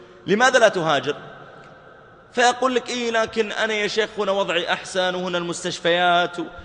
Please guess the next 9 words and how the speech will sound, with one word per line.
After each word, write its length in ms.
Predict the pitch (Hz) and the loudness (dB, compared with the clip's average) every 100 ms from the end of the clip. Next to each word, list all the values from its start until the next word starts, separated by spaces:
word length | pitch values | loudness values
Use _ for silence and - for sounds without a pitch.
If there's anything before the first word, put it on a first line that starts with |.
| - - - | -20 -12 2
فلا 180 | 175 233 | 6 6
تزال 360 | 220 208 214 | 4 4 4
الدنيا 680 | 180 131 208 165 147 165 160 - - | 2 0 -2 2 2 0 -2 -8 -8
هي 180 | 127 180 | 0 2
التي 280 | 185 175 165 | 2 0 0
تجره 600 | 160 139 185 175 160 147 | 0 0 0 0 0 0
إلى 200 | 139 135 | 2 2
هذا 220 | 131 123 | 2 0
البلد، 340 | 120 135 170 | 0 0 0